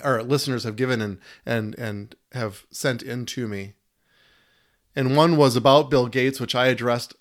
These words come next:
last podcast because I was very uncomfortable with bearing false witness. I think it's very important, um, to understand that I,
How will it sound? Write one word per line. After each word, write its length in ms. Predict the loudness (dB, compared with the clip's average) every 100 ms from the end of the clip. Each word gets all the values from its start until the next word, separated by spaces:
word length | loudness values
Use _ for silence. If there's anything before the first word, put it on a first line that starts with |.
| -8
last 360 | -2 -2 -4 -2
podcast 720 | -2 -2 -4 -4 -6 -10 -20 -20 -20 _ -8
because 420 | 0 2 0 -6 -2
I 300 | 0 0 -2
was 200 | -4 -6
very 440 | 0 4 4 2
uncomfortable 1000 | 0 -6 -6 -6 -6 -8 -8 -6 -8 -10 -20 _ -4
with 240 | -4 -2
bearing 340 | 0 0 0 -4
false 340 | -4 -4 -4
witness. 580 | -8 -8 -14 -16 -18 -20 _ _ _ _ _ _ _ -12
I 80 | -4
think 160 | 0 0
it's 160 | -4
very 340 | -2 0 2 0
important, 720 | -2 -4 -4 -4 -10 -14 -20 _ _ _
um, 420 | -6 -4 -4 -8 -8
to 160 | -2 0
understand 500 | 0 -2 -2 0 2
that 80 |
I, 160 | 2